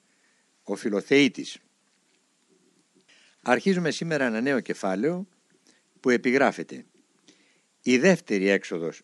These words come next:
στον κόσμο» του γέροντος Ιωσήφ και η δημιουργία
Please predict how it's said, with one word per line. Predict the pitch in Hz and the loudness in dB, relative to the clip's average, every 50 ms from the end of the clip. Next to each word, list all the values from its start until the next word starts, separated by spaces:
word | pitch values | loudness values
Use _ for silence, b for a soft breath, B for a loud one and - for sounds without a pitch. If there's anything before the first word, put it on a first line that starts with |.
| _ _ | _ _
στον | - - - - 67 71 - | -20 -16 -12 -12 -12 -10 -10
κόσμο» | - 80 80 80 82 90 123 160 180 196 226 _ _ _ _ _ _ _ _ _ _ _ | -8 -4 -4 -4 -2 -2 -2 0 0 -2 -4 _ _ _ _ _ _ _ _ _ _ _
του | - 90 | -10 -6
γέροντος | 87 92 95 92 85 87 80 - - - | -2 0 0 0 0 -2 -4 -8 -10 -10
Ιωσήφ | - 71 - - - - 180 190 190 _ _ _ _ _ _ _ _ _ _ b b b b b b b b b b | -10 -10 -10 -10 -8 -6 -6 -6 -8 _ _ _ _ _ _ _ _ _ _ b b b b b b b b b b
και | - 160 156 156 | 0 4 4 4
η | 147 | 4
δημιουργία | 131 131 127 117 110 98 92 98 98 117 151 156 151 147 147 - | 4 2 2 2 2 0 0 0 0 0 2 2 2 2 0 -2